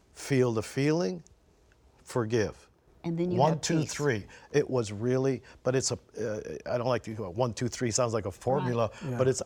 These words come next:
Speaker 1: out of that relationship, that's the way.
Speaker 2: Eighty percent of, um, people y-,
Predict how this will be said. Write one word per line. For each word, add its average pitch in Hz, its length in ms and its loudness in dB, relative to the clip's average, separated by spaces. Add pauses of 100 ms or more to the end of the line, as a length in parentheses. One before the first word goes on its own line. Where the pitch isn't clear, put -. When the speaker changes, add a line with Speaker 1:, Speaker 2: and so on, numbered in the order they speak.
Speaker 1:
out 135 160 2
of 123 100 -4
that 131 220 2
relationship, 123 840 -2 (120)
that's 113 340 2
the 120 120 -4
way. 110 500 0 (240)
Speaker 2:
Eighty 262 320 2
percent 240 880 -4
of, 180 240 -2 (260)
um, 151 320 2 (320)
people 165 500 0 (200)
y-, 160 160 -10